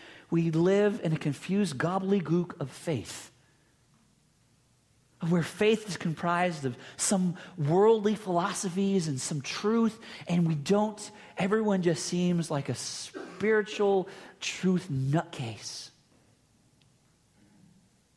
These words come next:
So I want us to believe that there are snake oil salesmen in this world of philosophy, but there's also snake oil salesmen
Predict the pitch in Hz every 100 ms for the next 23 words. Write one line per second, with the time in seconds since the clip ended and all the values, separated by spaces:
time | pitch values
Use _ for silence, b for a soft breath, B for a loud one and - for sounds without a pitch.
0 | _ _ _ _ _ _ _ _ _ _
1 | _ - 143 180 190 - 151 143 160 170
2 | 147 160 175 170 B B 156 147 - 190
3 | 190 170 151 - 139 131 139 139 - 170
4 | 165 233 - 147 151 156 147 - - 127
5 | - 127 123 135 139 147 151 - 139 B
6 | B - - 151 156 151 143 - 143 131
7 | 135 127